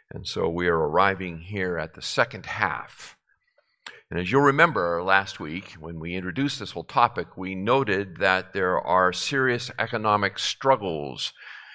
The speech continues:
going on in our society. And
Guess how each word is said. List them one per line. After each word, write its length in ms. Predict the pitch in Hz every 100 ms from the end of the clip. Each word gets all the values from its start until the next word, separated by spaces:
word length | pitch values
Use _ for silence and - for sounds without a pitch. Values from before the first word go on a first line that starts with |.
| - - -
going 340 | 98 104 104
on 320 | 101 104 107 95
in 200 | 95 98
our 240 | 87 87
society. 880 | - 85 - 95 92 87 69 55 - _ _ _ _ _ _ _ - - _ - - - -
And 440 | 82 85 90 92